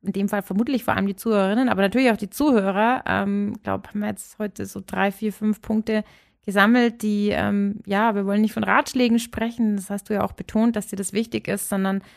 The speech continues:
ähm, vielleicht Inspirationen oder Ideen, wie man doch beide Rollen unter einen Hut bringen kann,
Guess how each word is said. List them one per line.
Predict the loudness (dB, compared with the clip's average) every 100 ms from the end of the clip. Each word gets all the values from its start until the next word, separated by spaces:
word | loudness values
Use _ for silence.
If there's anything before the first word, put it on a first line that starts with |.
| _ _ -4
ähm, | 0 2 0 -2 -4 -6 -10 -16 -20 -8
vielleicht | -6 -4 -2
Inspirationen | -4 -2 -2 2 6 6 6 4
oder | 0
Ideen, | 0 2 4 6 4 4 2
wie | 2 4
man | 4 2
doch | 0
beide | 2 4 4 2
Rollen | 0 2 2 2
unter | 0 0
einen | 0 2 2
Hut | 0 -2
bringen | -2 0 0
kann, | -2 0 4 2